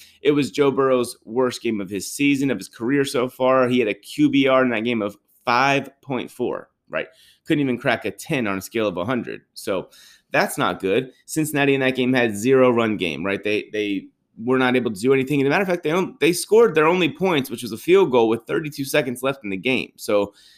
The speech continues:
it was an absolute beatdown by the Baltimore Ravens. Now, in that game, Joe Burrow was sacked seven times.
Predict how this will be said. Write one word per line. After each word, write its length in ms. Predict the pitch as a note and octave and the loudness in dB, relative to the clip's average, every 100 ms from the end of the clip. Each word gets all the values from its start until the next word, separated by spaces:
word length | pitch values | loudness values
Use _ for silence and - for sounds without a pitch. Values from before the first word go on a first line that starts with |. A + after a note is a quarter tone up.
| _ - | _ 2
it 180 | F#3+ | 2
was 180 | - D#3 | 4 2
an 200 | C#3+ - - | 2 -2 -2
absolute 800 | C3 D#3 - D#3 D3 C#3 A2+ G#2 - | -2 0 -2 0 2 0 -2 -8 0
beatdown 500 | D#3 - A#2 G#2 G2 | 0 0 -2 -2 0
by 80 | G#2 | -2
the 60 | |
Baltimore 460 | G2+ A2 A2 A#2 G#2+ | 0 -4 -4 -4 0
Ravens. 500 | B2+ A2 C#2 - - _ | 0 0 -4 -14 -18 _
Now, 380 | F2+ A2+ A2 G#2+ | -8 -4 -2 -4
in 140 | - B2 | -2 -2
that 260 | C3+ B2 | -2 -2
game, 460 | - F#3+ G3 C3+ A#2 - _ _ - | -2 0 2 2 0 -6 _ _ 0
Joe 200 | C3+ C3 | 2 4
Burrow 260 | D3 C#3 | 4 4
was 180 | A#2 A#2 | 4 0
sacked 340 | - A2 - | -2 -2 -2
seven 420 | - - C#3 F3 F3 | -6 -2 0 -2 -2
times. 560 | C#3+ G2 F#2+ B2+ - | -2 -2 -4 -6 -10